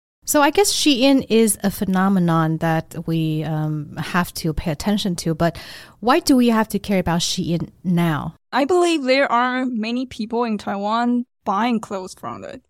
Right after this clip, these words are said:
Speaker 1: Mm-hmm.
Speaker 2: The last I heard, you, you bought it. <laughs> You bought some clothes from it too.
Speaker 1: Be-, before last year, that's before I learned about the, the negative environment impacts.
Speaker 2: I think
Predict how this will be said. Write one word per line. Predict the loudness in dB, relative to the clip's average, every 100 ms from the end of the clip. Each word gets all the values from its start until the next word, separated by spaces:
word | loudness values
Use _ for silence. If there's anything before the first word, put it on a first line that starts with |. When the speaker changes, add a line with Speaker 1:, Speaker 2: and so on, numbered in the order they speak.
| 0
Speaker 1:
Mm-hmm. | 4 6 6 4 0 _ -6
Speaker 2:
The | 0
last | 2 2
I | 0 0
heard, | 0 -2 -4 -8
you, | -10 -8
you | -8
bought | -4 0 0
it. | -2 -4 -4 -2
<laughs> | 0
You | 0 0
bought | 0
some | 2 0 2
clothes | 4 4
from | 4 2
it | 2 0
too. | 0 0 0 0
Speaker 1:
Be-, | 0 0
before | 0 0 2 2
last | 2 0 0 0
year, | 4
that's | 4 4 2
before | 0 2 0
I | 2
learned | 2 0 0
about | 0 0 0
the, | 0 -2 -2
the | -2
negative | 0 2 0 -2 -4 -4
environment | -4 -2 0 0 0
impacts. | -2 -4 -6 -8 -6 -6 -8 -20 -8 -2
Speaker 2:
I | 0
think | -2